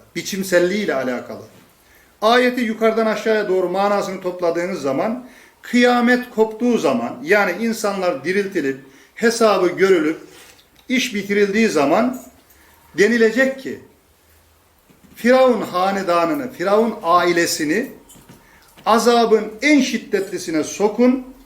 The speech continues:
denilecek ve sabah akşam onlar ateşe arz olunacaklar. Sabah akşam demek bir deyimdir. Sürekli demektir. Sürekli azaba sokulacak bunlar. Hiçbir ara verilmeden demektir.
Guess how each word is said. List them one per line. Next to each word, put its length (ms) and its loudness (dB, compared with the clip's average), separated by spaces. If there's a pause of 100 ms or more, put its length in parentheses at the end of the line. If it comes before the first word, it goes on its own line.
(1040)
denilecek 720 2
ve 100 2
sabah 560 -2
akşam 480 -4
onlar 420 0
ateşe 400 -2
arz 240 0
olunacaklar. 580 -6 (800)
Sabah 380 0
akşam 440 0
demek 420 -6
bir 220 -4
deyimdir. 440 -2 (480)
Sürekli 600 -2 (260)
demektir. 500 -14 (1160)
Sürekli 480 2
azaba 320 0
sokulacak 560 -6
bunlar. 300 -20 (880)
Hiçbir 320 -2
ara 140 2
verilmeden 540 -4
demektir. 380 -6